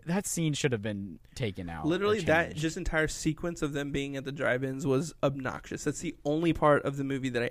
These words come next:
Speaker 2: actually hated. The rest of the movie I thought was great.
Speaker 1: And then that, that girl, like, leaves the movie until, like, the s-,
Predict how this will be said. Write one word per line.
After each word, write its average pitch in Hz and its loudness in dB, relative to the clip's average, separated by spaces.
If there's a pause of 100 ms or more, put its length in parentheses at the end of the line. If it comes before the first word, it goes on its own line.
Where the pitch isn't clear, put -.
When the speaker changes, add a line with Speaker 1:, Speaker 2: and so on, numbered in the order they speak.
Speaker 2:
actually 127 0
hated. - -8 (340)
The 135 2
rest 156 6
of 190 0
the 180 2
movie 160 6
I 139 8
thought 131 4
was 123 -2
great. - -4 (1300)
Speaker 1:
And 185 8
then 247 8
that, 330 6
that 185 12
girl, 175 12
like, 131 8
leaves 139 2
the 113 -2
movie 104 0
until, 107 -2
like, 110 -4
the 101 -2 (440)
s-, - -12